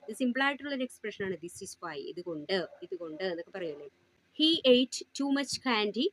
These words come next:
ഉം, this is why he has a stomach ache. He ate too much candy. അവൻ ഒത്തിരി മിഠായി കഴിച്ചു. ഏ, this is why he has a stomach ache. അതുകൊണ്ട് അവന് വയറുവേദനയാണ്. I love reading books.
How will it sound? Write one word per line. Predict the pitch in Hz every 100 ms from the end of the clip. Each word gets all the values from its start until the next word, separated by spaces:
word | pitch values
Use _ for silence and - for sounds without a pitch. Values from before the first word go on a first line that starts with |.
| _ _ -
ഉം, | - -
this | 185 220 277
is | - 254
why | 226 277
he | 320 _ - 262 220
has | 233 -
a | 220 -
stomach | - 233 208 - 202
ache. | 143 - - - _ - - - _ _ 285
He | 320 233
ate | 226 262 - - -
too | 302
much | 294 - -
candy. | 233 202 185
അവൻ | 170 220
ഒത്തിരി | 233 - 262 277
മിഠായി | 269 - 208 214
കഴിച്ചു. | 220 175 - - - - - _ -
ഏ, | 294 - _ -
this | 233 302
is | 262 240
why | 233 247 - _ -
he | 240
has | 233 247 269 - -
a | 226
stomach | - - 262 220 -
ache. | 156 -
അതുകൊണ്ട് | 190 196 226 381 -
അവന് | - - 262
വയറുവേദനയാണ്. | 311 285 262 285 262 233 196 156 - - _ _ - - - -
I | 320 403 262
love | 226 208 220
reading | 226 233 269
books. | 220 175 - -